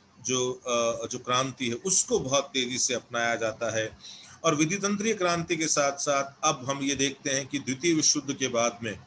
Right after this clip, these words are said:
अनेकों चिंतन धाराएं, अ, अ, हम देखते हैं कि अमेरिका में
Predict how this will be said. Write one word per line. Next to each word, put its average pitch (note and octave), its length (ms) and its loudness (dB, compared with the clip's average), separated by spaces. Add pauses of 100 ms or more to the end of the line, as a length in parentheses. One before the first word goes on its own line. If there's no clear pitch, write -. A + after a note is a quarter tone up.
(640)
अनेकों G#3+ 540 2
चिंतन D#3+ 540 0
धाराएं, C#3 600 4
अ, A#2+ 560 -4
अ, A2+ 480 -2
हम A#2 120 -6
देखते A#2 340 -4
हैं A#2+ 180 -2
कि B2 140 -6
अमेरिका A2+ 520 2
में A2+ 300 2